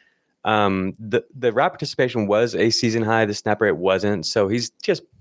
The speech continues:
barely playing more than he has in the past. He just finally, like, really got all the targets in this game. It was on an average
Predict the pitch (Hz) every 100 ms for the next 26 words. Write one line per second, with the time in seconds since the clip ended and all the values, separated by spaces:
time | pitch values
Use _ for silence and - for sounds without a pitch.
0 | _ - 107 123 131 131 - 131 139 127
1 | 127 127 123 117 117 110 117 120 123 -
2 | 98 92 - 95 104 92 90 - 95 98
3 | 101 101 98 95 95 95 98 98 104 95
4 | - 104 113 107 - _ _ _ _ _
5 | - 107 110 120 120 110 101 87 107 117
6 | 98 95